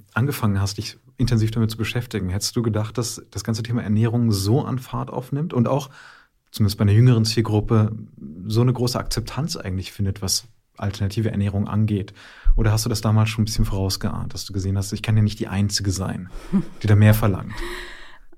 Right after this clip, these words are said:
Speaker 2: Ähm, dass ich da nicht die Einzige sein kann, das, äh,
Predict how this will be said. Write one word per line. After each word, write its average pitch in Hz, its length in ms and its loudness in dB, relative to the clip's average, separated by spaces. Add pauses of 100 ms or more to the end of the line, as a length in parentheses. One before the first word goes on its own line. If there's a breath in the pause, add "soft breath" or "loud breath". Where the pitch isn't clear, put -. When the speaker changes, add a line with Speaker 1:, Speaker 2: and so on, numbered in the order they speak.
(120)
Speaker 2:
Ähm, 196 600 4 (140)
dass 208 220 4
ich 220 80 -2
da 202 100 4
nicht 208 180 2
die 196 80 2
Einzige 233 420 4
sein 202 280 4
kann, 202 180 2
das, 190 140 -4
äh, - 500 -2